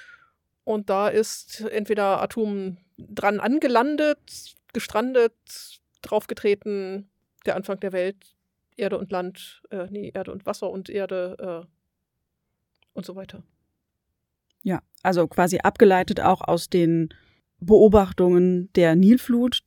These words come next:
Speaker 2: Wenn in, in Ägypten die Nilflut eintritt, das Wasser ansteigt, die Felder überflutet werden, dass nur noch so kleine Hügelchen aus dem Wasser ragen. Ich glaub, das hat sehr
Speaker 1: Mhm.
Speaker 2: stark die Vorstellung auch geprägt und ist dann eben in den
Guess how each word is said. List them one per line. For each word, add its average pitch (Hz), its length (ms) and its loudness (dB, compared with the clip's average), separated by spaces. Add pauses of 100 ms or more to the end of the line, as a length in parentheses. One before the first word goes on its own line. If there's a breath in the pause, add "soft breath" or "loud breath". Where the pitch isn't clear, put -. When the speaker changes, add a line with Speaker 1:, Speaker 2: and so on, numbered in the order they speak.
(200)
Speaker 2:
Wenn 202 180 4
in, - 140 0
in 180 180 0
Ägypten 170 340 -4
die 185 120 -2
Nilflut 247 480 2
eintritt, 214 540 2 (500 soft breath)
das 185 160 -6
Wasser 190 260 0
ansteigt, 196 680 -2 (380)
die 208 80 2
Felder 196 360 2
überflutet 214 480 0
werden, 185 260 0
dass 185 200 -2
nur 196 80 4
noch 190 140 0
so 190 120 -4
kleine 180 440 2 (220 soft breath)
Hügelchen 180 720 4
aus 170 160 -4
dem 175 160 -2
Wasser 165 260 -4
ragen. 156 260 -4
Ich 160 80 -6
glaub, 165 160 -4
das - 140 -10
hat 175 140 -6
sehr 165 160 -2
Speaker 1:
Mhm. 170 60 -4
Speaker 2:
stark 175 320 -6
die 175 80 -4
Vorstellung 170 500 0
auch - 180 -4
geprägt 196 460 0 (340 loud breath)
und - 140 2
ist - 160 -4
dann 185 80 2
eben 180 300 2
in 175 180 2
den 175 220 -2